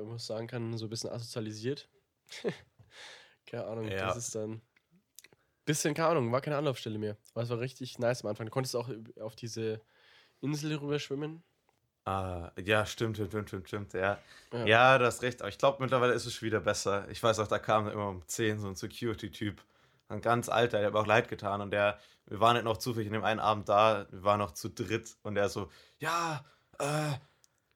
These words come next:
Speaker 2: Mensch, schon mal da seid, äh, rammt das Zeug bitte auf, wenn ihr geht.“ Und dann ist er wieder abge-, abgehauen und das war's.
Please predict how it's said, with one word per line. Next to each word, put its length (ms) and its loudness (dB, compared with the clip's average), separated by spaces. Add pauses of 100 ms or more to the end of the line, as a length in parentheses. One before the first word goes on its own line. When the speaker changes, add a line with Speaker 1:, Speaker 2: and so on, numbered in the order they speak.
Speaker 2:
Mensch, 240 -2
schon 120 -2
mal 80 0
da 200 -2
seid, 500 0
äh, 1160 -10
rammt 260 6
das 160 0
Zeug 300 -2
bitte 380 2
auf, 240 6
wenn 160 2
ihr 100 2
geht.“ 260 0
Und 80 -2
dann 120 4
ist 100 0
er 120 6
wieder 160 10
abge-, 400 0
abgehauen 380 4
und 40 0
das 140 -2
war's. 340 8